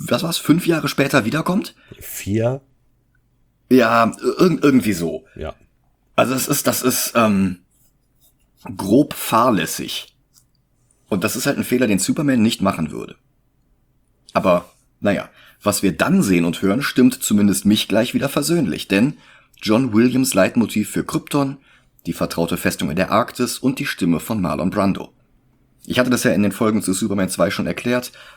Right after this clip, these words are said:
Speaker 1: weil Brando auch für Superman zwei bezahlt werden wollte, nachdem der Film, den sie gedreht haben, in zwei Filme gesplittet wurde,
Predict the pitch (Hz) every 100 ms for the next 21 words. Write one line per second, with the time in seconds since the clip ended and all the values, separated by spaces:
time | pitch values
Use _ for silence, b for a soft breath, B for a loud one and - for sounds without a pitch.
0 | B 87 92 85 95 92 131 143 151 151
1 | - 101 - 120 117 110 113 85 78 76
2 | 104 127 - 117 117 123 123 117 120 123
3 | 135 107 - 98 98 - 98 95 107 101
4 | 95 92 98 - 98 98 92 95 92 85
5 | - 87 - 92 87 78 - 135 131 92
6 | 110 107